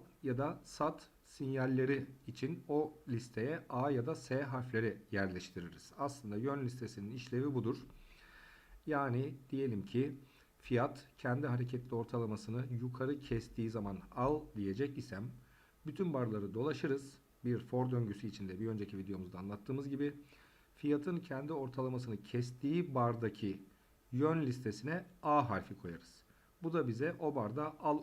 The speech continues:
okunun ekranda gözükmesini ve bu şekilde grafiğin al pozisyonuna geçmesini sağlar. Kabaca yön listesini şöyle de düşünebilirsiniz.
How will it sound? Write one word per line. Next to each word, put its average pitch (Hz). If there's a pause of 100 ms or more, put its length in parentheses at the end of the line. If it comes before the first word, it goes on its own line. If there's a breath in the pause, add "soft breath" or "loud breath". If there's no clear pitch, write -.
okunun 110
ekranda 110
gözükmesini 147 (520 loud breath)
ve 147
bu 151
şekilde 123 (440 loud breath)
grafiğin 135 (100)
al 147
pozisyonuna 117
geçmesini 135
sağlar. 120 (800 loud breath)
Kabaca 170
yön 160
listesini 123
şöyle 135
de -
düşünebilirsiniz. 117